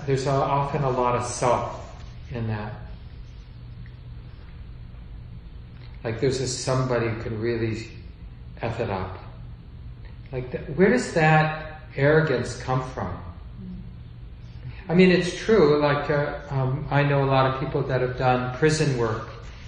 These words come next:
and a lot of the people who end up incarcerated, you know, they can kind of, "Oh yeah, this is," but that choice was really the culmination of so much else.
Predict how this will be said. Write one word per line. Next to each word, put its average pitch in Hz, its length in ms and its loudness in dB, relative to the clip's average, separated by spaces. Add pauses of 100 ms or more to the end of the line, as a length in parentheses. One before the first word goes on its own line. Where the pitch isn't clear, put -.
(260)
and 135 240 2
a 135 80 2
lot 131 280 8
of 151 160 4
the - 80 -4
people 139 260 -2
who 131 120 2
end 131 180 2
up 123 220 2
incarcerated, 120 1040 0 (460)
you 131 120 2
know, 131 160 6
they 135 220 6
can 151 140 0
kind 135 240 0
of, 131 100 2
"Oh 139 120 4
yeah, 127 260 2
this 139 260 2
is," - 400 -2 (640)
but 151 200 2
that 196 280 8 (220)
choice 156 680 6
was 151 220 0
really 139 760 4 (360)
the 139 100 -4
culmination 147 720 4
of 131 160 0
so 147 160 0
much 135 320 0
else. - 640 0